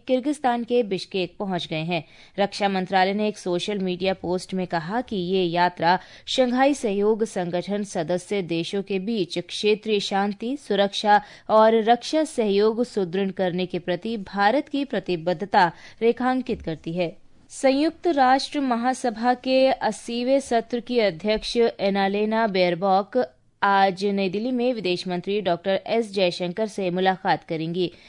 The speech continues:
दोनों नेता प्रमुख बहुपक्षीय मुद्दों पर चर्चा करेंगे। सुश्री बेरबॉक राजघाट पर राष्ट्रपिता महात्मा गांधी को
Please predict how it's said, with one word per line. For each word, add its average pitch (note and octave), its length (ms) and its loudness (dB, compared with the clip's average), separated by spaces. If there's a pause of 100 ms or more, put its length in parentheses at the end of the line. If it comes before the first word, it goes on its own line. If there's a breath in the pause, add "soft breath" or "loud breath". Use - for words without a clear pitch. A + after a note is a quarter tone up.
(160 loud breath)
दोनों F#3 260 0
नेता F#3+ 380 0
प्रमुख F#3+ 520 -2
बहुपक्षीय F3+ 720 -4
मुद्दों E3+ 320 -4
पर F#3+ 220 -2
चर्चा E3 380 -6
करेंगे। F#3 520 -4
सुश्री G3+ 480 -2
बेरबॉक F#3+ 580 2
राजघाट F3 720 -2
पर G#3 300 2
राष्ट्रपिता A#3 800 0
महात्मा F3+ 540 -2
गांधी E3 380 -4
को G3 220 0